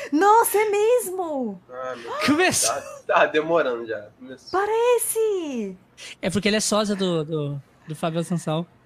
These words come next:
Speaker 2: Ô,
Speaker 1: Fábio Assunção
Speaker 2: nossa,
Speaker 1: que deu
Speaker 2: onde eu
Speaker 1: certo.
Speaker 2: vou, o nego fala, "Ô, vou fazer uma novela que seja filho dele, não é possível."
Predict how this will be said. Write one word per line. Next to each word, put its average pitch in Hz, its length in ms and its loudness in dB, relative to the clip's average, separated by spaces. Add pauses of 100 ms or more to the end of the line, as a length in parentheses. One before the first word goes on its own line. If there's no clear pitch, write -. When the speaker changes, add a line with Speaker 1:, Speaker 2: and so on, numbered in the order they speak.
(220)
Speaker 2:
Ô, 185 200 8
Speaker 1:
Fábio 254 180 6
Assunção 190 260 4
Speaker 2:
nossa, - 80 4
Speaker 1:
que - 80 -2
deu - 80 2
Speaker 2:
onde 185 80 2
eu 208 80 6
Speaker 1:
certo. - 160 -4
Speaker 2:
vou, 180 160 4
o 202 40 2
nego 202 200 -2
fala, 151 360 6
"Ô, 233 120 4
vou 226 80 -8
fazer 196 280 0
uma 233 380 -2
novela 202 540 0
que - 80 -18
seja 202 180 -10
filho 214 300 -16
dele, 135 280 -8
não 120 80 -10
é 127 40 -20
possível." 120 580 -18